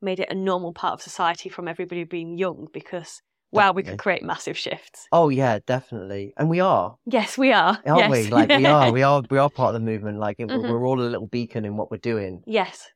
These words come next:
Speaker 2: And especially with what you're doing with your podcast as well, you know, it, it's, it's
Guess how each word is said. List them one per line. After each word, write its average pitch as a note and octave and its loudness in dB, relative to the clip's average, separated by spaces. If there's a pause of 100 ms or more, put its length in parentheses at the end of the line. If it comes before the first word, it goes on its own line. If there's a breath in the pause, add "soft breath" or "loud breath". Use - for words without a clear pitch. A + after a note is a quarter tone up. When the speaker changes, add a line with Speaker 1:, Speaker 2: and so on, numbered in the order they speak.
Speaker 2:
And G#2+ -12
especially B2+ -2
with A2 -6
what A2+ -4
you're A#2 -2
doing G#2 -8
with G2+ -8
your - -4
podcast G2 -14
as F#2+ -12
well, G2+ -6
you G2 -8
know, F#2+ -8
it, D#2 -10
it's, F2 -10 (100)
it's - -20